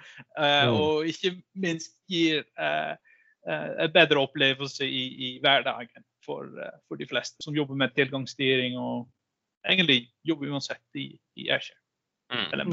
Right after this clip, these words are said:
Speaker 3: Og så er det spesielt kult at det er også for eksterne, fordi det er gjerne
Speaker 1: Ja.
Speaker 3: der litt sånn andre typer identity governance-løsninger, eh, skorter, typisk, når du skal begynne å åpne for helt eksterne,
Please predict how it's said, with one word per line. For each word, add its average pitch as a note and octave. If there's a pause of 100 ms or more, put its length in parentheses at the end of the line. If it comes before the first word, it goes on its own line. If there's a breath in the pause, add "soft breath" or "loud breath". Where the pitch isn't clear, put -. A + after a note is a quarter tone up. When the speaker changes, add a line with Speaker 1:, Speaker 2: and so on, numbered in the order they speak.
Speaker 3:
Og -
så B2
er F#2+
det C#3+
spesielt -
kult G2+
at A#2
det B2
er G2
også -
for -
eksterne, A2 (180)
fordi B2
det -
er A#2+
gjerne A2+
Speaker 1:
Ja. C#3 (200)
Speaker 3:
der C#3+ (180)
litt C3
sånn A2+
andre F#2+
typer G2
identity F#2+
governance-løsninger, G2
eh, G2
skorter, B2+
typisk, - (140)
når G#2+
du G#2
skal A#2+
begynne G#2+
å A2
åpne -
for G#2
helt G2
eksterne, A#2+